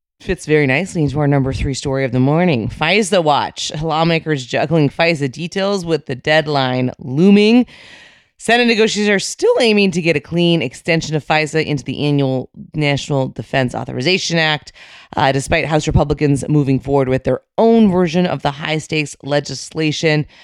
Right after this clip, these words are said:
Uh, this is gonna be another massive issue that, if not handled by the end of the year, uh, which is, uh, looking unlikely, there also is talk by Johnson and others that,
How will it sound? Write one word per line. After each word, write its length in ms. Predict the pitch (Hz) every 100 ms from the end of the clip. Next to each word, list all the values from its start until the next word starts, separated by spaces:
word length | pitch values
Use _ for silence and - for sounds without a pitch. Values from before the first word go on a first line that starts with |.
| - -
Uh, 280 | 110 151 139
this 260 | 156 196 254
is 100 | 220
gonna 140 | 190
be 120 | 180 165
another 380 | 160 156 147
massive 600 | 151 151 151 190 202 160
issue 480 | 143 143 - 151 143
that, 420 | 135 143 139 - - _ -
if 220 | 214 -
not 300 | 202 180 - - 143
handled 540 | 160 165 160 151 151
by 160 | 139 135
the 140 | 131
end 160 | 143 135
of 100 | 131
the 100 | 131
year, 540 | 123 202 196 180 165 - - _ -
uh, 200 | 147 143
which 240 | 135 143
is, 340 | - 139 131 -
uh, 140 | 90 - - -
looking 280 | 135 135
unlikely, 840 | 123 131 160 202 190 - 156 147 131 _
there 240 | 156 165 165
also 380 | 214 330 427
is 120 | 302 -
talk 360 | 202 170 208
by 200 | 165 170
Johnson 440 | 170 147 156 - 170
and 100 | 170
others 340 | 214 190 143
that, 280 | 147 143